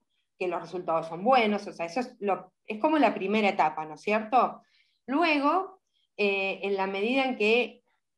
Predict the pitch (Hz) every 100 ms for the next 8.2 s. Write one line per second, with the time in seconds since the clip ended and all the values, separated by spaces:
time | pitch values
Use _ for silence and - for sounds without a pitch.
0 | _ _ _ _ _ 190 196 214 226 254
1 | 214 220 233 247 202 214 247 254 226 214
2 | 214 226 240 240 - 202 202 214 226 214
3 | 214 196 196 208 220 226 226 214 - _
4 | _ _ _ _ _ _ _ - - 233
5 | 226 214 208 208 208 226 269 311 285 202
6 | 208 202 190 190 196 208 220 - 180 165
7 | 180 - 180 175 196 208 185 185 180 190
8 | 240 277